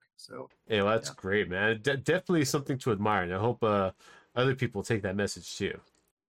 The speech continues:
Speaker 1: Yeah, you know, I admire everything that you've done, man. You know, in the early days when I was getting started,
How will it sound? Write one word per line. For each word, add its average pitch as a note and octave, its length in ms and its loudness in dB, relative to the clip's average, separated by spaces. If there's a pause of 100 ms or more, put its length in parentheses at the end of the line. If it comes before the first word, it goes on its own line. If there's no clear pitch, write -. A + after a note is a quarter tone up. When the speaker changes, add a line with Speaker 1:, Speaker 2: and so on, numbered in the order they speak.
Speaker 1:
Yeah, D3 180 4
you C3+ 160 4
know, D#3 120 6
I C#3 220 4
admire A#2+ 380 2
everything G#2+ 320 -2
that F2+ 120 -4
you've F#2 200 -4
done, F2 240 0
man. F2 300 -2
You G#2+ 80 -6
know, G#2 320 0
in B2 80 0
the A#2+ 100 4
early C3+ 280 4
days C3 280 0
when A2+ 80 0
I A2+ 60 2
was A2+ 140 -4
getting A#2+ 200 -4
started, G#2+ 520 -2